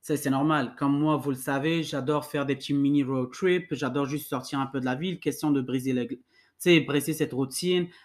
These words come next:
Puis on le sait tous, tu sais, si vous êtes de Montréal, vous savez très bien, le transport en commun, tout le tralala, il y a une certaine routine dans laquelle on risque de se perdre des fois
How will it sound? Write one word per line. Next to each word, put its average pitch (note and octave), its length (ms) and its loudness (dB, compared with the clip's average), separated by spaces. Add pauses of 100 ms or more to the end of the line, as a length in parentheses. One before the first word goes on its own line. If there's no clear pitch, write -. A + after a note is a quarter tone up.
(160)
Puis D3+ 120 4
on D3 120 8
le C#3+ 60 6
sait C3+ 200 0
tous, E3 460 2
tu - 60 -18
sais, D#3+ 200 4
si F3 260 -2
vous E3+ 200 2
êtes D#3+ 120 2
de D#3 80 4
Montréal, D#3 460 4
vous C#3+ 80 -2
savez C#3+ 240 2
très C#3+ 200 0
bien, D3 200 4
le C3 120 2
transport E3+ 300 -4
en F#3 100 0
commun, E3+ 300 2
tout D#3+ 100 -4
le D3+ 60 -6
tralala, D#3 380 0
il D3+ 80 4
y E3 40 2
a - 40 0
une F3+ 40 -6
certaine F3+ 380 -10
routine E3+ 400 -2 (340)
dans C#3+ 80 2
laquelle D3 320 4
on D3 100 6
risque C#3+ 200 0
de C#3+ 60 4
se - 220 -6
perdre F3 240 0
des D#3 140 2
fois D#3 300 2